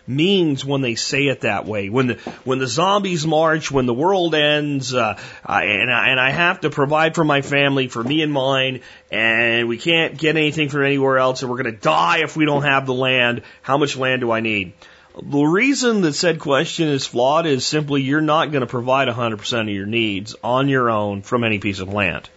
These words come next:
There's a number of reasons this is the case, but the biggest reason, though, is, uh, simply man hours. A piece of land that can only yield,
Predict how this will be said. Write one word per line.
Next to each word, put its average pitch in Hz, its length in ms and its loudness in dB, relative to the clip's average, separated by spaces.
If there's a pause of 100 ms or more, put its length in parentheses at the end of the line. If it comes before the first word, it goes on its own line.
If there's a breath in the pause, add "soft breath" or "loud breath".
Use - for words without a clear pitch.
(680 loud breath)
There's 143 220 -2
a 151 60 0
number 214 420 0
of 180 80 -2
reasons 170 500 -2
this 139 200 -4
is 117 120 -8
the 113 80 -6
case, 143 440 -2
but 127 160 -2
the 131 60 -2
biggest 208 460 0
reason, 131 680 0
though, 113 340 0 (420 loud breath)
is, 147 380 0
uh, 156 140 2
simply 214 360 0
man 160 260 2
hours. 85 440 -4 (600 soft breath)
A 117 120 0
piece 269 360 0
of 202 120 -2
land 196 380 2
that 160 100 -2
can 165 100 -2
only 170 220 2
yield, 170 440 0